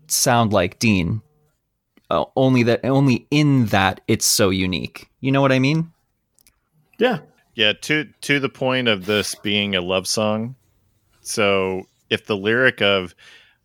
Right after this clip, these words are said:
Speaker 3: "Take a bath, I'll drink the water that you leave" is a, is a, a little bit of a love song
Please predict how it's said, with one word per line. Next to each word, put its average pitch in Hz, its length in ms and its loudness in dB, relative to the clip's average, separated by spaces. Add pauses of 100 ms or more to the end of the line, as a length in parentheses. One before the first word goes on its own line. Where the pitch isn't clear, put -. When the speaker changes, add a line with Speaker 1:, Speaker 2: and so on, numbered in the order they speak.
(180)
Speaker 3:
"Take 113 220 0
a 113 60 -4
bath, 104 400 0
I'll 101 80 0
drink 95 260 -6
the 101 80 -8
water 98 340 -2
that 95 160 -2
you 92 160 -6
leave" 95 420 -4
is 92 200 -2
a, 87 300 0
is 98 200 -4
a, 87 180 -4 (320)
a 90 220 0 (340)
little 95 220 -2
bit 95 180 0
of 90 100 -2
a 95 60 -2
love 92 280 0
song 117 540 -2